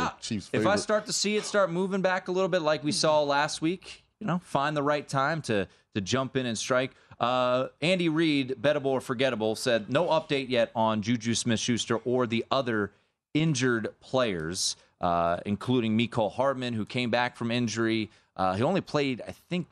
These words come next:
Speaker 1: fifteen snaps yesterday before, uh, re-aggravating his, uh, his injury. Kadarius Toney,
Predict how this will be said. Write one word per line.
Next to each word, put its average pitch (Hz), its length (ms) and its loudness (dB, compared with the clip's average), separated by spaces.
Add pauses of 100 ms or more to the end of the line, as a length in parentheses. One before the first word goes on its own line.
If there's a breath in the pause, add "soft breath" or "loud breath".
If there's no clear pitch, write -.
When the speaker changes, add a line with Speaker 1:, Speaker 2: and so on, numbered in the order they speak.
(280)
Speaker 1:
fifteen 127 440 0
snaps 113 480 0
yesterday 95 440 -2
before, 87 500 -2 (340 soft breath)
uh, 82 120 -4
re-aggravating 101 1120 -2 (520)
his, 107 380 0
uh, 90 140 2
his 127 260 -2
injury. 90 460 -4
Kadarius 110 540 -2
Toney, 165 460 -4